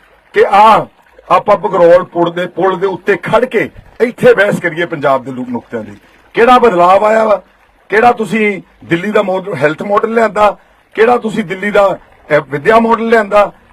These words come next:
ਕਿਹੜੇ ਤੁਸੀਂ ਬੱਚਿਆਂ ਨੂੰ ਨੌਕਰੀਆਂ ਦਿੱਤੀਆਂ? ਨੌਕਰੀਆਂ ਸਾਰੀਆਂ ਹਰਿਆਣੇ ਦੇ ਤੇ ਰਾਜਸਥਾਨ ਤੇ ਹਿਮਾਚਲ ਤੇ ਦਿੱਲੀ ਦੇ ਲੋਕ ਲੈ ਕੇ ਗਏ ਨੇ, ਕਿਉਂਕਿ ਤੁਸੀਂ ਕਾਨੂੰਨ ਹੀ ਨਹੀਂ ਬਣਾ ਸਕੇ ਕਿ ਨੌਕਰੀਆਂ ਪੰਜਾਬ ਦੀਆਂ ਕੇਵਲ ਪੰਜਾਬ ਦੇ ਨੌਜਵਾਨਾਂ ਲਈ ਰਿਜ਼ਰਵ। ਪਰ ਫਿਰ ਵੀ ਕਿਉਂਕਿ ਬਗਰੌਲ ਦਾ ਝੂਠ ਬੋਲਿਆ,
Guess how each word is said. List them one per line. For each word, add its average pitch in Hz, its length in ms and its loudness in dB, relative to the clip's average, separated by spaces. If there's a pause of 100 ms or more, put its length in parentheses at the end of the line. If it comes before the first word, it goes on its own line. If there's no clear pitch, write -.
(220)
ਕਿਹੜੇ 254 240 4
ਤੁਸੀਂ 233 220 -2
ਬੱਚਿਆਂ 220 300 -2
ਨੂੰ 220 100 -4
ਨੌਕਰੀਆਂ 208 360 -4
ਦਿੱਤੀਆਂ? 180 420 -4 (240)
ਨੌਕਰੀਆਂ 202 400 -2
ਸਾਰੀਆਂ 226 500 2 (440)
ਹਰਿਆਣੇ 214 380 2
ਦੇ 214 160 2
ਤੇ 202 300 0 (280)
ਰਾਜਸਥਾਨ 202 600 2
ਤੇ 196 200 -2
ਹਿਮਾਚਲ 185 440 -2
ਤੇ 185 140 -4
ਦਿੱਲੀ 240 340 -2
ਦੇ 233 120 4
ਲੋਕ 208 200 2
ਲੈ 185 120 -2
ਕੇ 180 160 -4
ਗਏ 170 180 -2
ਨੇ, 156 100 -4 (360)
ਕਿਉਂਕਿ 190 180 -2
ਤੁਸੀਂ 208 220 -6
ਕਾਨੂੰਨ 226 320 2
ਹੀ 269 40 2
ਨਹੀਂ 247 100 2
ਬਣਾ 202 240 0
ਸਕੇ 185 340 -4 (340)
ਕਿ 208 200 4
ਨੌਕਰੀਆਂ 196 480 -2
ਪੰਜਾਬ 180 420 -2
ਦੀਆਂ 185 280 -4 (220)
ਕੇਵਲ 180 220 -4
ਪੰਜਾਬ 160 380 0
ਦੇ 156 80 -6
ਨੌਜਵਾਨਾਂ 147 440 -4
ਲਈ 139 120 -10
ਰਿਜ਼ਰਵ। 139 360 0 (260)
ਪਰ 156 120 0
ਫਿਰ 208 220 -2
ਵੀ 247 120 -2
ਕਿਉਂਕਿ 214 280 2
ਬਗਰੌਲ 170 460 2
ਦਾ 226 100 0
ਝੂਠ 202 240 -8
ਬੋਲਿਆ, 170 400 -2